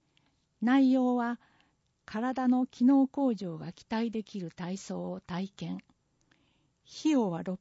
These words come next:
百円です。申し込みは十月二日水曜日、午前九時から窓口か電話で。先着十五人。東雲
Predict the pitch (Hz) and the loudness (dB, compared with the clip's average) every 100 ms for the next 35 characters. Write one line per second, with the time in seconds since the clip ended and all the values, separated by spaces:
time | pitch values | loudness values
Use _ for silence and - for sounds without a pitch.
0 | _ 240 - 240 202 147 151 - - 202 | _ -8 -4 -2 -2 -2 -6 -14 -20 -20
1 | _ _ _ _ _ _ _ _ _ _ | _ _ _ _ _ _ _ _ _ _
2 | _ _ - 240 285 - - 262 262 247 | _ _ -2 4 4 2 2 4 4 2
3 | 247 _ _ _ - 240 277 262 262 233 | -2 _ _ _ -6 0 0 0 -4 -8
4 | 226 - - 233 - - 240 240 240 170 | -14 -18 -12 -12 -10 -6 -2 -2 -2 -6
5 | 170 - _ _ _ _ _ 202 - 262 | -10 -18 _ _ _ _ _ 0 0 2
6 | 208 165 - 254 196 190 147 139 139 - | 0 -2 -4 -6 -6 -10 -10 -10 -12 -18
7 | _ _ _ 190 214 277 254 226 - - | _ _ _ -4 0 0 0 -4 -10 -12
8 | 156 170 175 165 160 156 147 _ _ _ | -8 -4 -4 -4 -8 -12 -16 _ _ _
9 | _ _ _ _ _ - 254 254 240 247 | _ _ _ _ _ -2 4 4 4 -6
10 | - 208 190 233 214 165 165 190 208 185 | -8 -10 -6 -4 -4 -4 -4 -2 -2 -4
11 | 180 _ _ _ _ _ _ _ - - | -10 _ _ _ _ _ _ _ -20 -20
12 | - - _ _ _ _ - _ - - | -20 -20 _ _ _ _ -20 _ -18 0
13 | 254 285 285 269 | 4 6 8 6